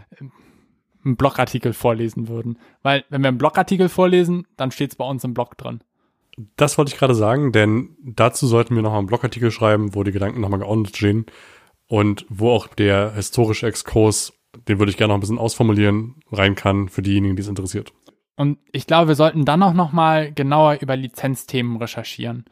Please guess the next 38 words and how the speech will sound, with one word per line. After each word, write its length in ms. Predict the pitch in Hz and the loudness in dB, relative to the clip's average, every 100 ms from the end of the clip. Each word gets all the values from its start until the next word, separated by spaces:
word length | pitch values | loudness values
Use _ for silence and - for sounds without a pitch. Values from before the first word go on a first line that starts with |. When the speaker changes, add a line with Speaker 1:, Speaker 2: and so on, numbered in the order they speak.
| _ | _
Speaker 2:
Ja. 160 | 110 104 _ _ _ _ _ | 0 0 _ _ _ _ _
Speaker 1:
Und 180 | 135 123 | -2 2
was 180 | 139 143 | 2 0
es 120 | 147 | 0
für 100 | 147 | 0
verschiedene 420 | 131 - 151 139 | -2 -2 0 2
Möglichkeiten 760 | 135 147 151 - - 131 139 131 | 2 2 -2 -6 -4 -4 -2 -4
gibt, 400 | 135 131 - - _ - | -4 -8 -14 -20 _ -6
wenn 100 | 131 | 0
man 120 | 135 | 4
jetzt 220 | 139 - | 2 0
vielleicht 380 | - 139 131 - | -6 -2 -2 -2
eine 240 | 135 131 - | -2 -2 -4
eigene 300 | - 151 156 | -2 0 2
Software 440 | 139 147 - 139 135 | 2 -2 0 -2 0
hat 200 | 196 - | 0 -2
und 280 | 143 127 135 | -6 -6 -4
die 220 | 151 147 _ _ _ _ _ _ - | -4 -4 _ _ _ _ _ _ -2
Open 300 | 151 151 131 | -2 0 -2
Source 340 | - 143 143 | 2 2 0
zur 120 | - | -6
Verfügung 420 | 123 - 165 165 | -6 -4 0 2
stellen 420 | 127 - 120 127 120 | 0 -4 -4 -4 -8
will. 200 | 117 - _ _ _ 135 | -10 -12 _ _ _ -2
Weil 380 | 131 131 131 | 0 0 -2
das 260 | - - - | -6 -12 -12
bedeutet 340 | - 151 151 - | -2 2 2 2
ja 80 | |
nicht 200 | 165 196 | 2 2
einfach 220 | 175 180 170 | 0 2 4
nur 140 | 170 | 4
den 360 | 160 151 151 - | 2 0 -4 -8
Quellcode 580 | - 160 170 156 139 139 | 0 0 2 0 -2 -2
irgendwie 300 | 139 135 135 | -4 -2 -6
ins 140 | 127 | -4
Internet 380 | 160 160 135 - | -4 0 -2 -2
packen, 360 | 131 131 123 120 | -6 -6 -10 -6
sondern 320 | 131 143 | -2 -2